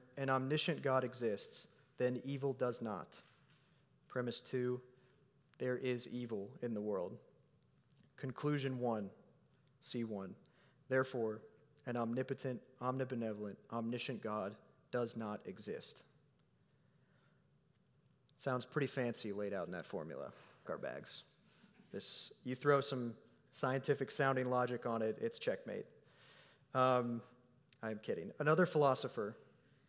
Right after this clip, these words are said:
David Hume, also on your bulletin, summarizes the problem as such. "Is God willing to prevent evil, but not able? Then he is not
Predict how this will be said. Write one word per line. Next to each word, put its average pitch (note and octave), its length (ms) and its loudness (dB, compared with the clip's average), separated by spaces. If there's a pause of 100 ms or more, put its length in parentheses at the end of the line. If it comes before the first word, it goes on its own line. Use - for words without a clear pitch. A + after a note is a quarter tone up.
(320)
David C#3 260 6
Hume, A2+ 380 -2 (200)
also A#2+ 300 -2
on A#2+ 80 -2
your A2 100 -4
bulletin, G2+ 460 -6 (400)
summarizes C#3 640 6
the B2+ 80 -2
problem A#2+ 380 4
as A2 100 -4
such. - 420 -6 (1040)
"Is D#3 240 6
God D3+ 380 10
willing F3+ 300 10
to E3+ 120 2
prevent D3 400 4
evil, B2 420 0 (600)
but D3 240 6
not C3+ 280 4
able? A#2+ 380 0 (840)
Then C3+ 140 0
he C3+ 160 0
is C3 160 0
not C#3 280 6